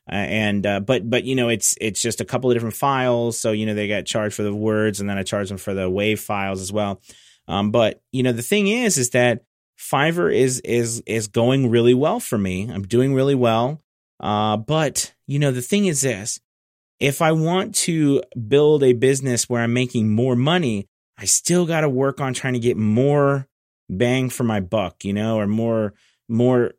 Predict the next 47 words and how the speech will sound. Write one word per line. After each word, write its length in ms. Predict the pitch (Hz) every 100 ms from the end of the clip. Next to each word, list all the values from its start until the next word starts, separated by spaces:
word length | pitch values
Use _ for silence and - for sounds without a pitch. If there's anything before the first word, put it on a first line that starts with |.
| -
more 360 | 120 127 127
bang 460 | 113 95 123 127 127
for 140 | -
the 100 | 110
time 460 | 101 - 127 127 120
I'm 120 | 101
spending. 600 | 90 - 107 95 87 87
So 260 | - 123 120
I'm, 180 | 113 -
I 100 | 117
really 460 | 117 139 214 226 175
need 240 | 156 147
to 80 | 123
focus 420 | - 143 127 120
also 340 | 101 139 -
on 180 | 127 113
one, 200 | 113 113
two, 160 | - 107
a 60 |
Voice 320 | 107 123 123 113
One 140 | 104
Two 120 | 104
Three, 240 | - 180 170
because, 420 | 120 120 110 - - - -
you 80 | 131
know, 40 | 120
the 80 |
work 300 | 113 135 143
on 220 | 135 120 131
there, 440 | 175 156 117 - _ _ -
i-, 40 |
it's 320 | 67 80 123
a 40 | 131
lot 340 | 131 147 -
higher 380 | - 143 131 139
paying. 520 | - 135 127 139 160 _ _ _
There's 220 | 135 143
some 120 | - -
other 240 | 202 220
sites 400 | - 175 143 -
too 260 | - 180 151
that 140 | 123
I've 120 | 113
started 580 | - - 143 151 147 143
to 100 | 131
look 280 | 117 131 123
at. 320 | 104 101